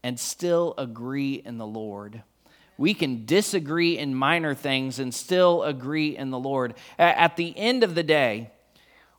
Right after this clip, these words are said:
we must keep our gospel mission at the forefront of our minds, because the enemy wants nothing more than to see gospel-minded people, a gospel-minded church,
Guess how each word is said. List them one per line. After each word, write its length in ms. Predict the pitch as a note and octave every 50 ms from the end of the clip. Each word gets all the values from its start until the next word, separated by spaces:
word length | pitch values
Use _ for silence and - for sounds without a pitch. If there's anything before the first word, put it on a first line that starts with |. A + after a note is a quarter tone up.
| _ -
we 260 | C3 D3+ G#3 A#3+ B3+
must 380 | A#3 G#3 F#3 E3 E3 - -
keep 460 | - - - A#3 A3+ A3 G#3 F3+ - -
our 180 | - D3+ D#3 D3+
gospel 840 | C#3 C3+ B2+ C#3 D#3 F3 F#3+ G3+ G3 F#3 - - - E3 D#3+ D3+ C#3+
mission 840 | C#3 C#3 D3 D#3 E3 D#3+ - - - C#3 B2 A#2 A#2 A#2 A#2+ A#2+ - - - _ _
at 200 | - D3+ D3 D3+
the 80 | D3+ C3
forefront 640 | - - - F#3+ G3+ G3 F#3 F#3+ - E3+ D#3 D3+ -
of 160 | - D3 C#3+
our 140 | C#3+ C#3+ C3+
minds, 360 | C#3 C#3 D3+ D3 D3 C#3 B2
because 380 | B2+ D3 C#3+ - F#3 E3 D3 C#3
the 220 | D#3 D#3 D3+ -
enemy 420 | F3 G#3 A#3 A#3+ G#3+ F#3 E3+ E3+
wants 340 | D#3+ D#3 D#3+ D#3 D3+ C#3 -
nothing 560 | D3 D3 D#3 F3+ G#3 G3 - G3 F3+ E3 D#3
more 600 | D#3 D#3+ E3+ E3+ D#3 C#3 C3 A#2+ A#2 A#2+ B2+ C3 C3 - - - _ _
than 160 | - E3 E3
to 120 | D3+ D#3+ D#3
see 260 | - - G3 F#3+ E3
gospel-minded 1200 | C#3+ C3 D#3 E3+ F#3+ A3 B3+ A#3 - - - G#3+ G#3 F#3+ F3+ F3+ F3 F3 F3+ E3+ D#3+ D#3+ C#3+ -
people, 480 | D#3 F3 F3+ E3 - D#3 C#3 A#2+ - - - - -
a 100 | D#3 D#3+
gospel-minded 1200 | D#3+ C#3+ E3 E3+ G3 A#3 B3+ A#3+ - - - G#3 F#3+ F3 F3 F3 F3+ F3+ F3+ E3+ D#3+ D3 C#3 B2+
church, 560 | - - - G#3 G3 E3+ D#3 D#3 D#3 D#3 -